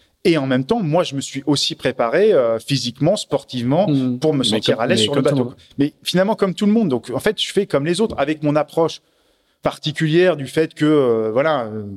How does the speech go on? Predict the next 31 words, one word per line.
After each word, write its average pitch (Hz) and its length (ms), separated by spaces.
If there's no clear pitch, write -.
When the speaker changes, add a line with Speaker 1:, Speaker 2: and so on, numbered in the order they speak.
Speaker 1:
quand 117 140
je 110 100
mets 131 80
un 123 100
plan 135 220
d'entraînement, 135 680
et 123 60
cetera, 135 520
voilà, 113 160
je - 60
suis - 80
quelqu'un - 260
d'assez 120 240
structuré, 143 840
euh, 113 220
là-dessus, 120 340
je, 127 180
je 117 100
bénéficie 139 580
un 165 60
petit 143 140
peu 160 120
de 135 100
tout 139 160
ce - 100
que 127 160
j'ai 117 180
vécu 127 460
en, 104 240
en 117 140
olympisme. 139 520